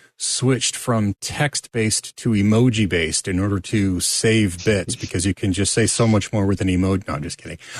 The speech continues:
Um, <laughs> actually, m-, my question, though, does lead right off of, um, of Linus's, uh, handling things. I,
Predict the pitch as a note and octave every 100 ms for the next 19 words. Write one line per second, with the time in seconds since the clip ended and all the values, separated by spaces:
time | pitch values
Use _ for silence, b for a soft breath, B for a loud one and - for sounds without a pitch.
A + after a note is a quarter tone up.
0 | - A2 - C3+ E3+ - - - F#3 D#3+
1 | D3 F3 D3+ D3 C#3+ - D3+ D#3 G3 -
2 | C3+ B2 A#2+ C#3+ A#2+ B2 A#2+ G#2+ A2+ A2+
3 | G#2+ A#2 G2+ F#2+ G2+ F#2 F2 - _ _
4 | _ _ - A2 G2 A#2+ B2 A2+ - G#2+
5 | F2 B B B - F2+ F2+ - - -
6 | - C#3+ C3 A#2 G#2 - -